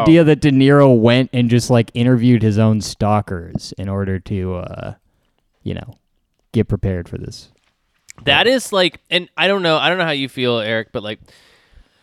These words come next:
Speaker 2: I feel like that's one of the aspects of the film that they touch on so beautifully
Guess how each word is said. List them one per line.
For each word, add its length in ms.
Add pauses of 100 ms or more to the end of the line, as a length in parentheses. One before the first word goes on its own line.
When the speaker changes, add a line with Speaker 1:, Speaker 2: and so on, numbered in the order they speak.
(640)
Speaker 2:
I 80
feel 140
like 100
that's 180
one 180
of 60
the 120
aspects 420
of 60
the 80
film 240
that 80
they 120
touch 340
on 200
so 460
beautifully 920